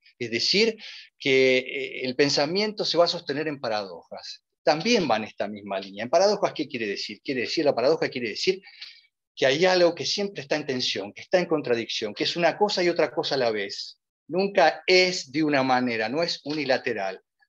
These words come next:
Hay cosas que se contraponen, que se ponen en tensión. Digo esto, pero digo lo opuesto y se sostienen las dos a la vez. Y va a hablar del, de, de la, del sentido como paradoja.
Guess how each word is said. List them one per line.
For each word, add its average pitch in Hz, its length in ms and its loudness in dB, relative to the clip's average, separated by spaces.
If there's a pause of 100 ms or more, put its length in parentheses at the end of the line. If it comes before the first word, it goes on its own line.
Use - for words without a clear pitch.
(240)
Hay 131 140 0
cosas 147 260 -2
que 123 120 -8
se 127 120 -4
contraponen, 117 720 0
que 104 80 -10
se 120 120 -4
ponen 107 280 -4
en 104 120 -8
tensión. 113 640 2 (300)
Digo 147 420 2
esto, 185 320 0
pero 127 160 -2
digo 139 160 2
lo 131 100 4
opuesto 175 460 -2
y 165 60 -4
se 135 100 -8
sostienen 143 500 -4
las 104 140 -2
dos 123 180 -4
a 120 40 -6
la 104 120 -6
vez. - 400 -12 (440)
Y 117 100 -2
va 143 120 6
a - 20 10
hablar 160 400 6
del, 110 320 -2
de, 110 200 -6
de 110 160 -6
la, 110 280 0
del 113 180 -4
sentido 127 480 2
como 110 180 -2
paradoja. 117 720 2